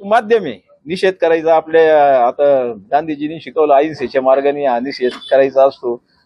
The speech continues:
त्याच्यासाठी मोर्चे असतात आपले किंवा बंद असतात, पण हे वांजोटी जे निषेध करून काही उपयोग नाही, असं माझं स्वतःचं मत आहे पर्सनली. कारण मग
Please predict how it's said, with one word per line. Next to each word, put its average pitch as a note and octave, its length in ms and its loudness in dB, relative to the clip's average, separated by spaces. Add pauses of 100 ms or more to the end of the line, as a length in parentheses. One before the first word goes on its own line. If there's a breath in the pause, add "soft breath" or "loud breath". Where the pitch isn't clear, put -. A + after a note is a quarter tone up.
(120)
त्याच्यासाठी C#3+ 400 0
मोर्चे C#3+ 360 0
असतात C#3+ 440 0
आपले B2+ 360 -2 (480)
किंवा C#3+ 220 2
बंद C#3+ 260 0
असतात, D3 300 0 (100)
पण D#3 120 -2
हे D#3 200 2
वांजोटी G#3 580 2
जे E3 1300 -2
निषेध F#3 380 -2
करून F#3 200 2
काही F#3 180 2
उपयोग D#3+ 300 -6
नाही, E3 140 -4
असं D#3 240 -2
माझं F#3 300 0
स्वतःचं D#3 440 -2
मत D#3 160 -2
आहे G2 80 -18 (520)
पर्सनली. C#3+ 440 -2 (500)
कारण G3 260 2
मग G#3 380 0